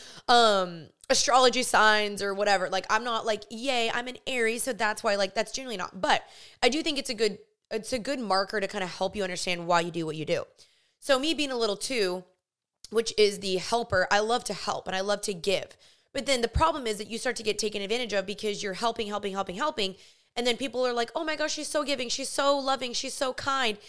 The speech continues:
But then you start to be like, "Well, aren't you gonna give it back?" So it's like every one of us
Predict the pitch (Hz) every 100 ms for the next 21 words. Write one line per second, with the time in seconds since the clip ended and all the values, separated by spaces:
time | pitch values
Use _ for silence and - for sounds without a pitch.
0 | - - - 247 277 269 262 247 226 226
1 | 202 185 190 190 185 180 170 - _ _
2 | - 220 214 220 208 190 185 185 185 165
3 | 262 - - - - - 349 349 - 277
4 | 233 - - _ - 311 370 466 294 262
5 | 226 196 196 -